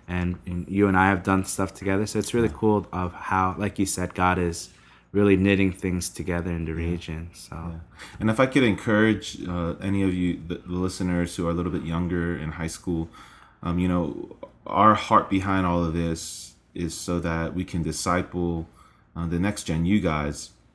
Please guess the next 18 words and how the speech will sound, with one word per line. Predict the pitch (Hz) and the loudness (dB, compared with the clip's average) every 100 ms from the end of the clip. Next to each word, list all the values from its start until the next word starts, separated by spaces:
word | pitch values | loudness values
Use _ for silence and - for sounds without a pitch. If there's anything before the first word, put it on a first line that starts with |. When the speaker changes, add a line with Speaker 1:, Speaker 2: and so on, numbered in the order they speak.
| _ _ _ _ - | _ _ _ _ -16
Speaker 2:
so | - 87 | -8 -2
that | 87 | 0
you | 101 | 2
guys | 98 92 | 2 2
can | - 90 | 0 -6
take | - 87 | -4 -2
it | 85 | -2
actually | 85 - 80 | -4 -4 -4
back | 85 - | -4 -4
into | 82 - | -6 -4
your | 76 | -6
schools | - - 90 82 73 73 | -6 -6 -4 -4 -4 -10
to | - | -10
see | - 98 | -6 -4
that | 87 82 82 80 | 0 0 -2 -2
missions | 92 - 92 87 | -4 -2 -2 -2
is | 82 82 | -4 -2
not | 85 85 82 - | 0 2 0 -6